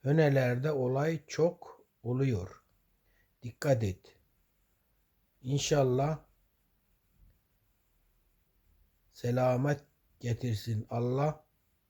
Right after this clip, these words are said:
büyüktür. Allah'a yardımcınız olsun. On yediye dört bin dokuz yüz seksen üç imza ve baban Kıvrak.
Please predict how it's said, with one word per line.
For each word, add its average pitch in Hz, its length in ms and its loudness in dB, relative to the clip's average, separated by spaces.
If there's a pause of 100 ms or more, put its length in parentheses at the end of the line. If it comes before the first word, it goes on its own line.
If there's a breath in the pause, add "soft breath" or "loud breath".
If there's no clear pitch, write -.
(540)
büyüktür. 120 760 -2 (120)
Allah'a 139 680 -2
yardımcınız 120 920 -2
olsun. 131 640 -2 (760)
On 139 220 2
yediye 117 500 0
dört 143 300 -2
bin 117 180 -2
dokuz 120 300 -4
yüz 110 120 -8
seksen 120 400 -4
üç 147 400 -6
imza 117 540 -2
ve 127 200 -6
baban 123 300 -4
Kıvrak. 101 480 -8